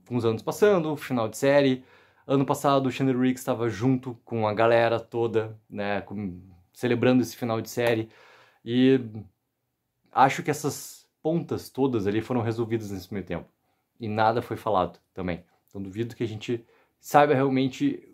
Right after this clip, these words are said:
o real do real do real do porquê que aconteceu essa decisão e tudo mais. Mas ela aconteceu, tá ali, tá colocado, tá na série.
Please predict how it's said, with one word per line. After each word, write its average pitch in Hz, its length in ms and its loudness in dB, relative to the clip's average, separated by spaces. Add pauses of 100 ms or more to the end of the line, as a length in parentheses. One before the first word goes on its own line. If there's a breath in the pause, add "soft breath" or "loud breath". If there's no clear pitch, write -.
(100)
o 131 160 -10
real 120 460 2
do 123 100 -6
real 110 280 0
do 110 60 -2
real 101 280 -2
do 92 80 -8
porquê 95 240 -18
que 90 60 -18
aconteceu 95 360 -12
essa 92 180 -16
decisão 95 440 -4
e 98 40 -8
tudo 90 220 -12
mais. 117 400 2 (340 soft breath)
Mas - 460 0
ela 175 180 -2
aconteceu, 170 680 0
tá 143 80 -2
ali, 135 240 0
tá - 260 -14
colocado, 117 500 0 (200)
tá 117 100 -4
na 117 100 -4
série. 113 420 0